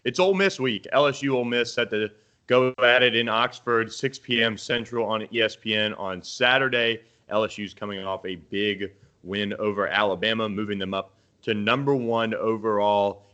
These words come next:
in the college football playoff poll and all the major polls after beating the Tide for the first time since twenty eleven. Ole Miss coming off a forty-five to three non-conference win over New Mexico State,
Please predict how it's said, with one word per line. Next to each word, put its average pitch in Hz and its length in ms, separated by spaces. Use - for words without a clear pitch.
in 107 120
the 98 80
college 104 420
football 90 400
playoff 135 420
poll 117 320
and 95 120
all 101 300
the 95 120
major 95 320
polls 95 540
after 98 200
beating 101 320
the 92 80
Tide 101 320
for 95 60
the 92 80
first 101 300
time 101 240
since 92 240
twenty 104 300
eleven. 110 500
Ole 113 220
Miss 110 200
coming 110 300
off 104 320
a 95 200
forty-five 104 680
to 90 80
three 101 300
non-conference 98 720
win 104 260
over 98 260
New 92 160
Mexico 98 540
State, 135 540